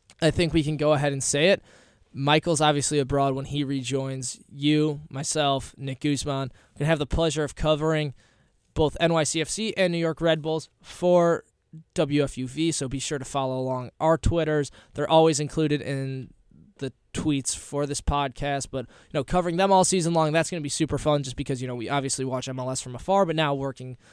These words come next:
so closely with, you know, the Red Bulls N Y and N Y C F C, I'm really excited for all that's gonna bring for us just because you're getting the game so close. You know,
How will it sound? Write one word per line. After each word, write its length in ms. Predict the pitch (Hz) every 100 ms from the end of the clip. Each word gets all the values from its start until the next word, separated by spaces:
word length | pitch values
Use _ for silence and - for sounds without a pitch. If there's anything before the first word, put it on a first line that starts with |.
| _
so 180 | - 151
closely 640 | - 185 156 160 156 151
with, 500 | 110 139 147 135 -
you 80 | 135
know, 100 | 120
the 100 | 117
Red 220 | 127 143 135
Bulls 220 | 135 -
N 160 | 135
Y 260 | 127 127 110 -
and 240 | 165 175 -
N 120 | 156
Y 120 | 139
C 160 | - 139
F 80 | -
C, 260 | 131 131 - - - -
I'm 180 | 143 165
really 200 | 165 151
excited 320 | - 156 139
for 100 | 143
all 80 | 131
that's 280 | 135 147 -
gonna 120 | 151
bring 240 | 139 147 127
for 240 | 139 139
us 100 | 135
just 180 | 135 -
because 340 | 131 135 120
you're 100 | 120 123
getting 240 | 139 135
the 60 | 123
game 260 | 135 135
so 220 | - 143
close. 420 | 127 - 196 190 - - -
You 100 | 151
know, 220 | 135 123